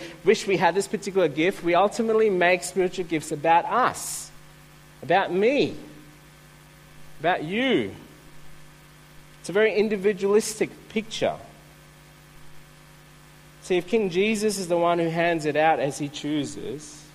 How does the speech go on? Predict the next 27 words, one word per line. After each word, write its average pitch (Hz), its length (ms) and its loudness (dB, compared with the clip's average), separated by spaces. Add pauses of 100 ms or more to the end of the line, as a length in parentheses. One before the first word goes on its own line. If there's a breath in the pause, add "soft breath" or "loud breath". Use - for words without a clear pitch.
(920)
then 160 80 -4
the 170 60 0
focus 180 420 0
is 151 100 -4
not 147 160 0
about 139 320 0
us, 104 260 -8
it's - 120 -14
about 151 240 -2
him. 139 440 -8 (1900)
It's 143 120 -6
actually 160 600 2
an 139 160 -2
outward 135 680 0
focus. - 760 -6 (680)
It's 143 140 -10
about 147 260 0
his 147 180 -6
church 160 560 0
and 120 160 -8
building 156 380 0
his 151 180 -4
church, 143 640 -2 (380)
his 127 140 -12
community 156 560 0
of 143 160 -2
believers. 135 840 -2